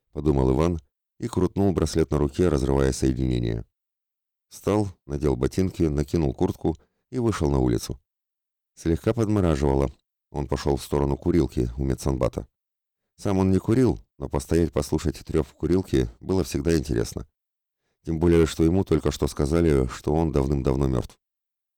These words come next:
Желание остаться у Ямна было, и браслет он так никому тогда и не передал.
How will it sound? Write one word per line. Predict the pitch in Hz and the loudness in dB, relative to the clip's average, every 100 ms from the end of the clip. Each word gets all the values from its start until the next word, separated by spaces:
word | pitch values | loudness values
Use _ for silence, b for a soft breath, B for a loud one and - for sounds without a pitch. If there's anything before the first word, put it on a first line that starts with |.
| _ _ - | _ _ -14
Желание | 65 87 92 90 90 | -4 0 2 2 2
остаться | - 92 90 - 80 | 0 -2 -2 -2 -2
у | 78 | -2
Ямна | 73 80 78 80 | 0 2 2 0
было, | 95 69 - _ _ _ _ - | 0 0 -2 _ _ _ _ -10
и | |
браслет | 78 82 85 113 98 | -2 -2 0 0 0
он | 87 | 0
так | 90 | 0
никому | 82 - 80 | -2 -2 -2
тогда | 87 73 71 | 0 0 2
и | 78 | 0
не | 82 | 0
передал. | - 60 55 | -2 -2 -4